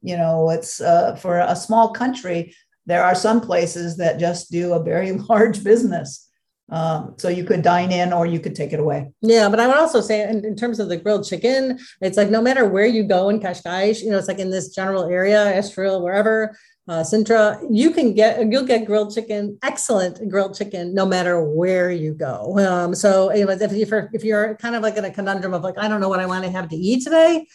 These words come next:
Speaker 2: you know, that's always a good, for, to me, that's, like, my fallback. I'll just have the grilled chicken 'cause I'm always, I'm, I know I'm always gonna be happy with it.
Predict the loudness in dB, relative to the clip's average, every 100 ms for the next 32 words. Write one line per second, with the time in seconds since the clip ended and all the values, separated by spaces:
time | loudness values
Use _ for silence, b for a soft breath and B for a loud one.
0 | b b _ -2 4 4 4 0 2 2
1 | 2 -2 -2 -4 -6 -10 -8 -6 0 2
2 | 2 0 0 0 -2 -2 -2 -2 -2 -2
3 | -2 -4 -4 -4 -6 -6 -6 -6 -4 -4
4 | -2 0 0 0 -4 -8 -8 -4 -2 -2
5 | -2 -2 -2 -4 -4 -6 -8 -6 -6